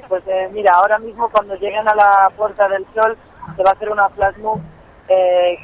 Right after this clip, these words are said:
creo que la, los tiros van, no, no estaba colgado, pero van, pues, pues, bueno, a representar un poco la,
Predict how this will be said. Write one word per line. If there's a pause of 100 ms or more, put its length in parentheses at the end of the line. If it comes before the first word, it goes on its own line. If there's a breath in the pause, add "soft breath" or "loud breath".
(120)
creo
que (540)
la, (300)
los
tiros
van,
no, (220)
no
estaba
colgado, (400)
pero (600)
van,
pues,
pues,
bueno,
a
representar
un
poco
la,